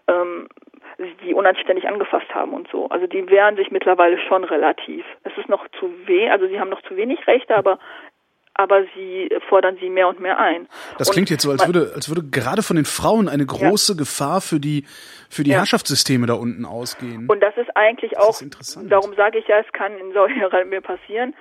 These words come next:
Speaker 1: weil man eigentlich, ich sag jetzt mal so intern, wenn man das so ausdiskutiert, schon so mitkriegt, dass man sagt, so die nächste richtig große Revolution wird dort von den Frauen kommen.
Speaker 2: Wann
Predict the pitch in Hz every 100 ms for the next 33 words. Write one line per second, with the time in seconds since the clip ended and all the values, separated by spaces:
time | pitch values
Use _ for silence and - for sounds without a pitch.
0 | - - - 175 180 185 190 190 185 -
1 | 180 214 - 214 - 190 - - 180 180
2 | - 190 - 190 208 202 180 180 - -
3 | 190 202 - 202 - 202 - - - -
4 | 202 220 214 208 208 214 214 - 196 185
5 | 190 185 185 185 - 175 180 220 - -
6 | 185 190 208 - - - 190 185 185 180
7 | 175 - - 202 185 185 175 175 180 -
8 | 185 165 - 170 165 - 135 156 _ _
9 | _ _ _ _ _ _ _ _ _ _
10 | - 110 147 104